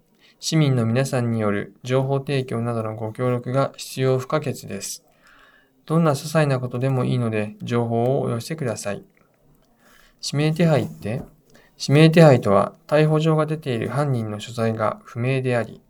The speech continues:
事件捜査を担当する警察署などから全国の警察に被疑者検挙に必要な事項を手配することです。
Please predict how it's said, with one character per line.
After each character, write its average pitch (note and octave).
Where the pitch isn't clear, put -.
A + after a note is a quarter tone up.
事 A#2+
件 D#3
捜 D#3
査 B2
を A2
担 A#2+
当 A#2
す A#2+
る A#2
警 B2+
察 B2+
署 B2
な G#2+
ど G2+
か G2+
ら G2+
全 D3+
国 B2
の G#2+
警 A2
察 G#2
に G#2+
被 C3+
疑 D3+
者 B2+
検 C3
挙 G#2+
に G#2
必 -
要 C3+
な C3+
事 C3+
項 A#2
を B2+
手 D3+
配 A#2+
す -
る G#2+
こ -
と -
で -
す。 -